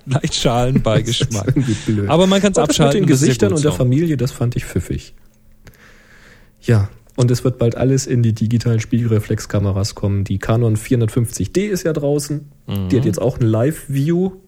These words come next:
Speaker 1: Ja.
Speaker 2: mit Autofokus, ohne
Speaker 1: Mhm.
Speaker 2: dass der Spiegel klappern muss.
Speaker 1: Jupp. Das macht er
Speaker 2: Das
Speaker 1: dann
Speaker 2: heißt
Speaker 1: übrigens auch über, über das, über den eigentlichen Sensor und misst da Kontraste, ja.
Speaker 2: Richtig, wie es eine kompakte tut mit allen Vor- und Nachteilen.
Speaker 1: Genau.
Speaker 2: Hauptsächlich Nachteilen.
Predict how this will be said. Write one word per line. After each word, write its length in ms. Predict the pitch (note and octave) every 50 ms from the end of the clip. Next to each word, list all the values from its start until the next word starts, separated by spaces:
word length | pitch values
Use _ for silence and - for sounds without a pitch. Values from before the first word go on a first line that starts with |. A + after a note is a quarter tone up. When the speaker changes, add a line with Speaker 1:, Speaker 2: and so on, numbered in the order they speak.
| - -
Speaker 1:
Ja. 120 | G#2+ B2+ -
Speaker 2:
mit 280 | - A#2 D3+ A3 - - - - -
Autofokus, 760 | F#2+ G#2+ A2+ - A#2+ A2+ - A#2+ A#2+ - - D3+ D3+ - -
ohne 180 | - C3 C#3+ C#3
Speaker 1:
Mhm. 20 |
Speaker 2:
dass 140 | A#2+ A2+ B2
der 80 | A#2+ A2+
Spiegel 320 | - - C3+ C3+ C3 A#2
klappern 400 | A2 - A2+ G2+ - - G2 G2+
muss. 280 | G#2 A2+ D3 - - -
Speaker 1:
Jupp. 240 | G2 F#2+ G2+ C3+ D3+ - - - -
Das 220 | C#3 E3+ - -
macht 140 | G#3 G#3 -
er 20 |
Speaker 2:
Das 100 | G#3 F#3+
Speaker 1:
dann 120 | F#3 F3+ F3+
Speaker 2:
heißt 80 | F3
Speaker 1:
übrigens 240 | E3+ F3 E3+ D#3 C#3+
auch 240 | - C#3+ F3 F#3+ -
über, 300 | - C3 B2 C3+ C#3 C#3 - - - - - - -
über 220 | - C3 B2+ C#3+ C3+
das, 300 | C3+ C3+ - - - -
über 180 | - B2 C3+ C3+
den 160 | C3+ C3 -
eigentlichen 340 | - A#2+ D3 D#3 C#3+ C3+ B2+
Sensor 380 | A2 A2 A#2+ C#3 D3 D3 B2
und 120 | A2+ A2 A2+
misst 220 | B2+ C#3 - -
da 120 | - A2+ A2+
Kontraste, 600 | - A#2 A#2 - - F#2+ G#2+ - - - - F2+
ja. 140 | F2 F#2 G2+ - _ - - - -
Speaker 2:
Richtig, 380 | G#2+ G2+ G2 - G2 F#2+ - -
wie 60 | B2+
es 100 | C#3+ -
eine 100 | C#3 B2
kompakte 520 | - - A2 G#2+ - D3 C#3+ - D#3 C#3+
tut 240 | - - C#3 C#3+ C#3+
mit 100 | C3 - -
allen 280 | - G#2 A2+ A2+ A#2+
Vor- 240 | - - A#2 A2 A2
und 100 | A2+ A2+
Nachteilen. 680 | G#2 G2 F2+ F2+ - - - E2+ E2+ E2+ E2+ F#2 G2+ G#2+ - -
Speaker 1:
Genau. 300 | - D3 B2+ F2+ D2+ D#2 - _ - - - - - - _ _ - -
Speaker 2:
Hauptsächlich 420 | A2 - - - A2 - B2 -
Nachteilen. 680 | A#2 G#2 G2 - - - F2+ F2 E2+ E2+ - - -